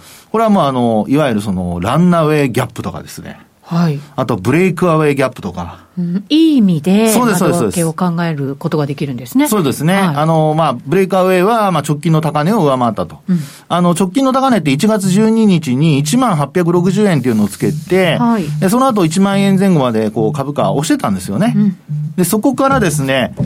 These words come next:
Speaker 1: えー、株価の動きが、まあ、止まってるっていうことにな、あの、まあ、反発しているっていうところになってますので、
Speaker 2: はい。
Speaker 1: まあ、そういう意味ではですね、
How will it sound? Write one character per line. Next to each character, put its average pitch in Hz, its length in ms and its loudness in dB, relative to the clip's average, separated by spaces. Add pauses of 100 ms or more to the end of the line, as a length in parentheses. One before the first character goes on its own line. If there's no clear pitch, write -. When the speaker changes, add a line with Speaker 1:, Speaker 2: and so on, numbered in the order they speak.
(280)
Speaker 1:
え 143 200 0
ー、 139 40 -2
株 147 220 -2
価 147 160 0
の 120 140 2
動 131 140 0
き 131 160 -2
が、 180 460 -2
ま 143 200 -2
あ、 90 60 -6
止 123 120 -6
ま 127 140 2
っ 147 60 -8
て 147 180 -2
る 143 80 2
っ - 40 2
て 143 140 -4
い - 20 -4
う - 40 -4
こ - 80 -2
と 113 100 -4 (120)
に 107 160 0 (140)
な、 135 220 -2
あ 117 120 -2
の、 107 300 0
ま 120 140 2
あ、 - 40 -2
反 135 140 -2
発 131 480 0
し 123 100 -6
て 151 100 0
い 139 40 2
る 135 60 2
っ 131 40 -2
て - 120 -4
い 101 40 2
う - 20 -6
と 98 100 -4
こ 110 80 -2
ろ 110 60 2
に 104 60 4
な 135 100 0
っ 143 40 -12
て - 80 -4
ま 104 120 2
す 110 120 -4
の 95 160 0
で、 139 220 0
Speaker 2:
は 202 160 2
い。 156 40 0 (260)
Speaker 1:
ま 180 80 0
あ、 - 20 -2
そ 196 120 0
う 247 40 2
い - 20 4
う - 20 2
意 277 40 2
味 269 60 2
で 254 60 2
は 175 120 0
で 120 80 -2
す 117 100 -6
ね、 117 240 0